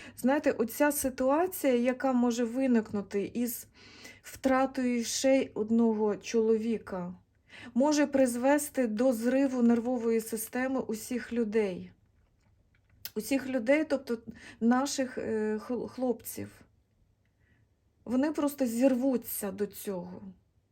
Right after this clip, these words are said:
Спочатку йдеться якийсь пошу-, поштовх, як так, ну от як,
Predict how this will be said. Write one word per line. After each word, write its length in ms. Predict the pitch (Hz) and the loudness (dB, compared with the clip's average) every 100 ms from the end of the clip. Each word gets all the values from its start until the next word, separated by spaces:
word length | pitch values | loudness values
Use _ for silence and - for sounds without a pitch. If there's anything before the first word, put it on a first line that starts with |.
| _ _ _ _ _ _ _ _ _ - - - | _ _ _ _ _ _ _ _ _ -20 -20 -14
Спочатку 560 | - 247 320 349 - | -8 -2 2 0 2
йдеться 440 | 285 240 294 294 269 | 0 4 2 2 -2
якийсь 340 | 254 262 247 | -2 -4 -8
пошу-, 560 | - 247 233 - 190 - - | -6 -4 -4 -4 -6 -8 -6
поштовх, 580 | 240 233 - 214 202 - - - - | -4 -2 -2 -6 -6 -14 -20 -14 -4
як 360 | 220 262 269 | 2 2 2
так, 220 | - 233 226 | 0 -2 0
ну 200 | 226 226 | -2 0
от 260 | 233 226 - | -2 -6 -6
як, 400 | 220 214 214 | -6 -6 -10